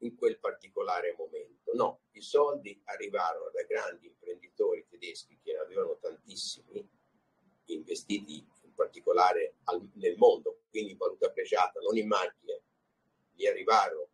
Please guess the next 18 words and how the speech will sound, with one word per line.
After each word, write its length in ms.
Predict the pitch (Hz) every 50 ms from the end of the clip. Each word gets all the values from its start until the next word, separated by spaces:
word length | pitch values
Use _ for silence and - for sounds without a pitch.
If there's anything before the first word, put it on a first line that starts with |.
| _
dire-, 300 | _ 98 95 95 - _ _
indirettamente 840 | _ 113 113 110 110 104 101 101 _ - 107 113 120 120 113 _ 107
da 100 | 120 117
loro, 260 | 117 113 107 - -
cioè 180 | - - 101 92
non 140 | 98 107
dalle 200 | 113 110 104 98
banche 420 | - 95 92 90 - _ - 90 _
tedesche, 400 | _ _ - 87 87 - _ 85
ma 100 | 78 78
arrivarono, 520 | - 85 87 90 95 95 90 87 80 - _ _ _ _ _ _ _
arrivarono, 460 | _ 87 82 82 101 95 92 90 - 90
arrivarono 480 | 85 87 87 92 92 90 90 85 87
dall'estero, 540 | 90 107 113 104 95 95 92 - _ 90 -
principalmente 640 | - 87 - - - - 101 - - - - _ 101
dall'America, 520 | 107 123 135 131 - 95 - - - -
e 40 | -
s-, 180 | - - -